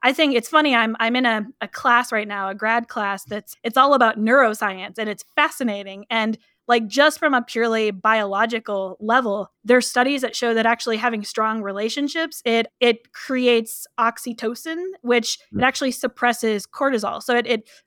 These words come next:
Speaker 1: like, literally in your body to have strong, warm, you know, compassionate relationships, it actually physically lessens anxiety and kind of that stress that we feel. And I think it's just,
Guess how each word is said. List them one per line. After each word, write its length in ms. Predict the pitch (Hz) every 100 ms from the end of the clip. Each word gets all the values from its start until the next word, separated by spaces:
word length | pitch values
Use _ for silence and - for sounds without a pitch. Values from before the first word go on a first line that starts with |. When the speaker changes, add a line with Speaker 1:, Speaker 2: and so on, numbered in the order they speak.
| _ _
Speaker 1:
like, 180 | 226 226
literally 540 | 233 349 359 311 254
in 100 | 233
your 160 | 254 233
body 440 | 226 233 226 208
to 140 | - 220
have 240 | 220 226
strong, 640 | - - 226 226 240 247 208
warm, 600 | 208 233 240 240 240 247
you 100 | 226
know, 140 | 202
compassionate 640 | 196 233 - 226 214 247 214
relationships, 720 | 202 208 226 262 294 302 - - _ _
it 100 | 240
actually 380 | 247 254 277 226
physically 560 | 220 240 247 240 226 208
lessens 720 | 208 208 - 214 214 202 -
anxiety 800 | 208 202 202 220 226 214 208 202
and 320 | 214 202 202 -
kind 120 | 247
of 40 | 220
that 160 | 202
stress 400 | - - 220 214
that 160 | - -
we 100 | 202
feel. 420 | - 233 147 196 - _ _ -
And 160 | 240
I 80 | 262
think 180 | 269 285
it's 120 | 254
just, 180 | 262 -